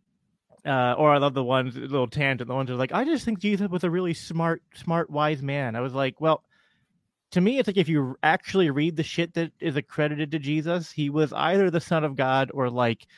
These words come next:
he should have been locked in an insane asylum 'cause he made some pretty qu-,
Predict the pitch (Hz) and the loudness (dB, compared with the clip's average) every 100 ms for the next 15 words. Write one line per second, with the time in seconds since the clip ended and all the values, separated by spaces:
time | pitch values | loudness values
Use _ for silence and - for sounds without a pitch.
0 | - _ - 147 - 156 147 139 127 123 | -20 _ -4 -4 0 2 4 2 2 4
1 | 127 127 - 117 120 117 110 - 127 123 | 2 2 -2 -4 -2 -2 -4 -2 0 0
2 | - 110 107 117 117 110 117 131 131 117 | 0 0 0 -2 -4 -4 -2 -2 -2 -10
3 | - 143 131 - - | -6 -4 -4 -6 -12